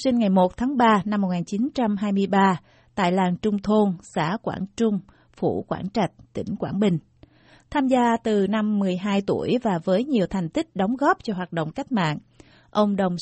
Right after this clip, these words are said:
Sĩ Nguyên là một trong hai tướng lĩnh, là ông Lê Đức Anh,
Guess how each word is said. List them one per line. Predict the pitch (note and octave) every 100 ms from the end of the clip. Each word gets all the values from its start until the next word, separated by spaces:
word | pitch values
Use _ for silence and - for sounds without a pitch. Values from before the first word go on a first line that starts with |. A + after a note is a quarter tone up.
| -
Sĩ | F3
Nguyên | A#3+ A#3 G3
là | F#3+
một | F3 E3+ -
trong | G#3+ G3
hai | F#3+ G3 F#3+
tướng | G3+ C4
lĩnh, | G#3+ C#3+ B3+ - _ - _ _
là | G3+ G3 -
ông | G#3+
Lê | G#3+ G3+
Đức | C#4
Anh, | G#3+ G3+